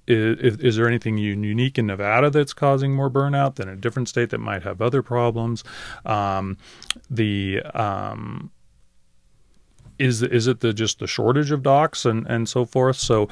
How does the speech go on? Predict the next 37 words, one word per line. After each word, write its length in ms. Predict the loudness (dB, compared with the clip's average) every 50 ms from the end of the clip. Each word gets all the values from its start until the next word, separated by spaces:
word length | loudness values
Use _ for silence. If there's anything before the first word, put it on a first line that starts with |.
| -6 -16 -16 -12 -4
um, 560 | -2 0 2 2 2 0 -2 -2 -4 -6 -8 -10 _ _ -20 -20 -20 -20 -20 -20 -20 -20 -20 _ -6 -4
you 80 | -4
know, 180 | -2 -4 -4 -8 -8 -8
th-, 140 | -6 -6 -2
they're 220 | 0 2 4 8
all 240 | 8 10 10 10 10
basically 480 | 8 6 4 4 4 2 0 0 0 2
using 640 | 2 2 2 0 0 -2 -2 -2 -2 -4 -6 -8 -12 _ _ -20 -20 -20 _ _ -6
an 80 | -4 -2
electronic 720 | 0 0 0 -2 -2 -2 -2 -2 -4 -6 -10 -14 -14 -8
health 260 | -6 -6 -6 -4 -4
record 340 | -4 -4 -2 -2 -4 -4 -4
of 160 | -6 -8 -6
some 320 | -2 -2 0 0 0 -2
sort, 460 | -4 -4 -4 -4 -2 -2 -2 -2 -4 -10 -18 -10 -6
um, 440 | -4 -2 -2 -2 -2 -4 -4 -6 -8 -12 -14 -18 -16 -14 -8
and 400 | -4 -4 -4 -4 -4 -6 -8 -8 -10 -6
that, 200 | -4 -4 -2 0
that 240 | 2 2 2 0 -2 -6 -8 -4
industry 360 | -2 -2 -2 -2 -2 -2 -2
is 100 | -2 -2
not 200 | -2 -4 -4 -4
gonna 200 | -4 -4 -4 -4
change 380 | -6 -6 -6 -4 -2 -2 -2 -2
anytime 580 | -2 -2 -2 -4 -6 -6 -6 -6 -6 -6 -6
soon. 480 | -6 -6 -4 -4 -4 -2 -2 -4 -4 -6 -8 -12 -18 -16 -16 -10 -4
Um, 580 | -2 0 0 2 2 0 0 -2 -4 -6 -8 -10 -10 -12 -12 -8
so, 680 | -4 -2 2 4 6 6 6 6 4 4 4 2 2 2
uh, 580 | 0 -2 -4 -4 -4 -4 -4 -6 -8 -8 -8 -2
so, 260 | 2 2 2 2 2
so 160 | 0 4 6
I, 140 | 6 6 6
honestly, 400 | 6 6 6 6 6 4 6 6
I 60 | 4
think, 300 | 4 2 0 -2 -2 -8 -8
you 80 | -6 -4
know, 220 | -4 -4 -6 -8